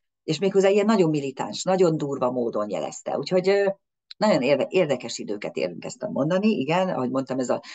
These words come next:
legnagyobb kínai átok, és, ö, vigyázzatok egymásra, meg magatokra, ö, és ne, ne kezdeményezzetek különböző harcokat, mert az a baj, hogy tényleg el tud, ö, el tud fajulni. Most el tud fajulni, úgyhogy vigyázzatok magatokra.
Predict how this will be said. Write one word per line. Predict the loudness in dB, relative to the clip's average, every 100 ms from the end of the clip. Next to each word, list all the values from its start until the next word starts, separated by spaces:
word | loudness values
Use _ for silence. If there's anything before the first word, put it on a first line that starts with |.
| -6
legnagyobb | 0 0 0
kínai | -2 -4 -2 -2
átok, | -2 0 -2 -2 -12 -20 -20 _
és, | -2 0 -2 -2
ö, | -4
vigyázzatok | -2 -4 -4 -6 -10
egymásra, | -10 -6 -4 -4
meg | -6 -4
magatokra, | -2 -2 -4 -4 -2 -2 -6 _ _ _
ö, | _ 2 2 2 -2
és | -6 -2
ne, | 0 -2
ne | -2 -4
kezdeményezzetek | -2 -4 -4 -6 -8 -6 -6 -6 -6 -4 -6
különböző | -2 -2 -2 -2 -4 0 0 0
harcokat, | 0 0 0 -4 -2 -2 -2
mert | -6 -6
az | -4 -2
a |
baj, | -2 -4 -6
hogy | -8 -10
tényleg | -8 -8 -6
el | -8
tud, | -10 -16 _ _
ö, | -8 -4
el | -4
tud | -6 -6
fajulni. | -6 -6 -6 -8 -10 _ _
Most | 0 0 2
el | 0
tud | 0 -2
fajulni, | -4 -4 -4
úgyhogy | -6 -8
vigyázzatok | -4 -4 -4 -8 -6
magatokra. | 0 0 0 -2 -2